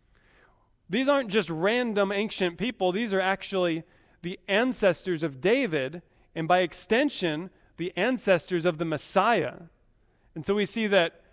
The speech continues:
what God is doing here, it's not just caring for impoverished widows.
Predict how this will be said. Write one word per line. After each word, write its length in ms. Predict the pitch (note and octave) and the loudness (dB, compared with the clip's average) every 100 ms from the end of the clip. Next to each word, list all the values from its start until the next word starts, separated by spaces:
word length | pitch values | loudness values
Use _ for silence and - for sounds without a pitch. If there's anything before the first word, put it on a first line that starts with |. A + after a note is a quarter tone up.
| _ _ | _ _
what 240 | - G3+ G#3+ | 2 2 6
God 220 | A3+ G#3+ | 4 6
is 120 | F3+ | 4
doing 340 | C3+ G3+ D4+ A#3+ | 0 0 2 2
here, 140 | F3+ | 2
it's 180 | E3+ F#3 | 2 -2
not 480 | F#3+ A3 C4+ D4 G#3 | 0 2 2 0 -4
just 580 | F3 A3 A#3+ - - | -6 0 0 0 -8
caring 540 | - A3 A3+ A3 G#3+ G3+ | -10 -2 2 2 0 -6
for 760 | - G3+ G3 G3 F#3+ F#3 F3 E3 - _ | -10 -4 0 4 4 4 2 -4 -16 _
impoverished 680 | - D#3+ - G#3 G3 G3+ - | -6 -6 0 0 0 -6 -6
widows. 680 | F#3+ B3 G#3 C#3+ - - - | -2 2 2 0 -8 -20 -20